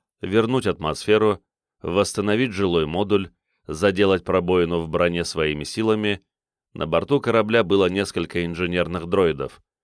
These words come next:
им это под силу. Хотя работа долгая, броня все же.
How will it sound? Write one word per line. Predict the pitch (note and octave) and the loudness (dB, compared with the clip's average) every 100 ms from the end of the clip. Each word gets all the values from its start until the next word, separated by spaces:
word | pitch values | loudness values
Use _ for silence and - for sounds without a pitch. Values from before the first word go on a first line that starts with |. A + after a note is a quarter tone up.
| _ | _
им | - A#2+ G#2 | -4 0 0
это | F#2+ | -2
под | G2+ G2+ | 0 0
силу. | - F2+ C#2+ - _ _ _ _ _ _ | 0 -2 -2 -8 _ _ _ _ _ _
Хотя | - - - C#3 | -4 -2 2 2
работа | D3 A#2 B2+ G#2+ | 4 2 2 2
долгая, | F2 E2 D2+ C#2+ B1+ - _ _ | 4 2 0 -2 -4 -8 _ _
броня | E2+ E2+ E2+ F#2 G#2 | -2 0 2 0 -2
все | - E2 | 0 -2
же. | D2 C#2 | -2 -8